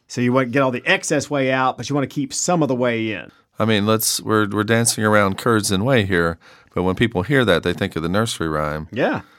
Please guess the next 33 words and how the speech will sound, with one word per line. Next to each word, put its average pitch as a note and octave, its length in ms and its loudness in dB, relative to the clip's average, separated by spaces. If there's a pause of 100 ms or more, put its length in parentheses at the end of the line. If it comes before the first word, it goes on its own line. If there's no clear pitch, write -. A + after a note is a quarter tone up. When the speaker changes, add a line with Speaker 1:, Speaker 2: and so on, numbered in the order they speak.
(240)
Speaker 2:
She, - 220 -6
Little G2+ 260 0
Miss F#2+ 440 0 (380)
Speaker 1:
Little A#2 160 -2
Miss, D#2+ 180 -6
uh, G#2 140 -2
Speaker 2:
Muffet, A2 260 6
Speaker 1:
Muffet? F2+ 200 0 (180)
Speaker 2:
sitting A2+ 340 0
on A#2 140 2
her G#2 180 2 (560)
Speaker 1:
Tuffet? C#3 240 -2
Speaker 2:
tuffet, - 600 0
which - 200 -4
I G2+ 100 4
took G2+ 220 -4
to G#2 100 -6
mean G2 200 0
pillow. G#2+ 500 0 (340)
Speaker 1:
Uh, A2 60 -6
yeah, G#2+ 680 -4
yeah. A#2 260 -6
Speaker 2:
Right? G2 360 0 (160)
Speaker 1:
Yeah. B2+ 240 -10 (680)
Empty E3 280 0
the A#2+ 120 -2
curd F#3 420 0
from C#3+ 140 -2
the A2+ 80 -2
bag C#3 480 -4
into A#2 300 -4
a G2 40 -6
bowl. F2+ 520 -6